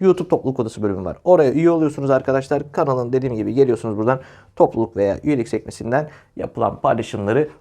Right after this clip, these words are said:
oradan görebilirsiniz arkadaşlar. Aklınıza hangi maçlar yatıyorsa alıp değerlendirebilirsiniz. Dediğim gibi buradaki üyelerimiz arkadaşlar çünkü karma, herkes istediği gibi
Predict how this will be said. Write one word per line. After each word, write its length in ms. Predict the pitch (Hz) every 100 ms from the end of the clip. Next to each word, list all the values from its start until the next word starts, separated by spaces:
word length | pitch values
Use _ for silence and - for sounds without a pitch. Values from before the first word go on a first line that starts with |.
| -
oradan 480 | 147 151 139 123 120
görebilirsiniz 640 | 131 151 160 156 147 139
arkadaşlar. 640 | 135 131 127 123 - 147 143
Aklınıza 440 | 156 - 139 147
hangi 200 | 143 139
maçlar 340 | 123 110 143 123
yatıyorsa 380 | 120 120 117
alıp 200 | 127 131
değerlendirebilirsiniz. 1040 | 123 117 117 113 120 120 123 - 117 135 - _ _ _ -
Dediğim 260 | 170 131 110
gibi 220 | 113 123
buradaki 380 | 135 131 127 113
üyelerimiz 520 | 147 151 139 123 104
arkadaşlar 540 | 98 110 104 - 98 -
çünkü 380 | 143 - 165 - _ _ _ _ _ _ - -
karma, 520 | 160 113 107 131 151
herkes 340 | 127 - 120
istediği 420 | 117 - 117 117
gibi 280 | 135 113 139